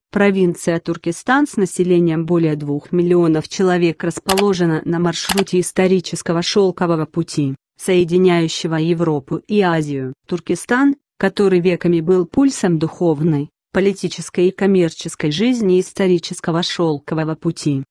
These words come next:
начал возрождаться в тысяча девятьсот девяносто первом году, когда Казахстан объявил о своей независимости. На неформальном саммите глав государств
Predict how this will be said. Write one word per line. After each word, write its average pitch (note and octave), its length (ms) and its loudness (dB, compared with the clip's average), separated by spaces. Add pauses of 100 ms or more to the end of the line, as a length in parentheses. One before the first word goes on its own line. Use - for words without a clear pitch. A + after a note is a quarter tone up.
(140)
начал F3+ 440 0
возрождаться F3 800 -2
в - 80 -16
тысяча G3+ 440 -2
девятьсот E3+ 520 0
девяносто D#3+ 600 0
первом E3+ 560 0
году, D#3+ 500 2 (200)
когда G3 340 2
Казахстан F#3 640 -2
объявил F#3 540 0
о G#3+ 80 -2
своей F#3 460 2
независимости. E3 1080 0 (120)
На F#3+ 100 4
неформальном F3 800 2
саммите A#3+ 540 0
глав F3 360 0
государств D#3 720 -4